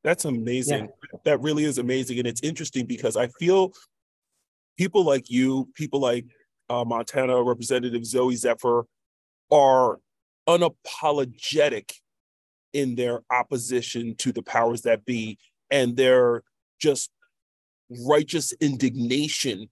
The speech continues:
Speaker 1: for what's happening. And, and you come from that ethos, you have that spirit. What, what do you feel like when you see other people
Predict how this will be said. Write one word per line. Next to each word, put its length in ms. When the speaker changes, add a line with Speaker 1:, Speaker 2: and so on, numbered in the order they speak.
Speaker 1:
for 120
what's 220
happening. 520
And, 300
and 220
you 160
come 340
from 240
that 220
ethos, 420
you 160
have 240
that 180
spirit. 460
What, 360
what 200
do 100
you 140
feel 320
like 180
when 120
you 100
see 340
other 440
people 540